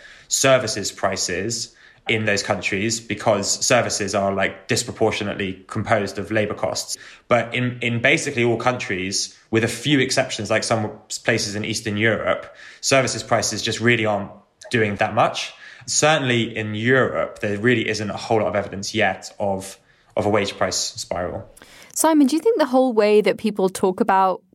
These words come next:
Speaker 2: wage price spirals is misleading? Should, should it be a price wage spiral or, or maybe, um, maybe a margins price wage price? I can, I don't know, I could go on forever. Um, a, a spiral of, of many, many words.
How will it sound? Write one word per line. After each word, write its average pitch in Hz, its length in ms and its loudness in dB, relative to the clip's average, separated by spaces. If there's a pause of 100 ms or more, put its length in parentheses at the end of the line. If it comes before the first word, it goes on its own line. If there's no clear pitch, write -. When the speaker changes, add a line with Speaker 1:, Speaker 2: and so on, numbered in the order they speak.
Speaker 2:
wage 202 320 4
price 196 220 0
spirals 185 460 2
is 180 140 -2
misleading? 185 580 2
Should, 226 240 0
should 208 160 2
it 208 40 -2
be 208 100 6
a 196 40 4
price 202 440 0
wage 190 340 2
spiral 190 720 2
or, 180 280 2
or 190 60 4
maybe, 185 360 4
um, 165 340 0 (540)
maybe 185 220 4
a 175 120 6
margins 180 560 2
price 175 400 0
wage 170 460 2
price? - 600 -2 (120)
I 180 100 0
can, 170 300 -4
I - 100 -6
don't 170 80 -2
know, - 80 -4
I - 80 -4
could 170 160 -8
go 175 80 2
on 170 100 0
forever. 185 520 0
Um, 170 360 0
a, - 180 4
a 196 60 0
spiral 180 520 2
of, 170 320 -6
of 180 120 -4
many, 185 220 4
many 175 240 2
words. 190 460 0